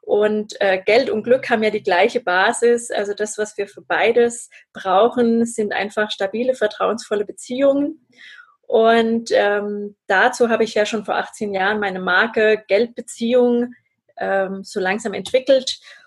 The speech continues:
und gegründet, um wirklich, äh, für mich so als Heilwort die Menschen wieder dran zu erinnern, dass Geld nicht durch Zurückhalten, durch Einsparen entsteht, sondern wirklich auf Basis von gesunden Beziehungen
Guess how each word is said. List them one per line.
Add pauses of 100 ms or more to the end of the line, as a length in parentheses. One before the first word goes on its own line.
(120)
und
gegründet,
um
wirklich,
äh,
für
mich
so
als
Heilwort
die
Menschen
wieder
dran
zu
erinnern,
dass
Geld
nicht
durch
Zurückhalten,
durch
Einsparen
entsteht, (560)
sondern
wirklich
auf
Basis
von
gesunden
Beziehungen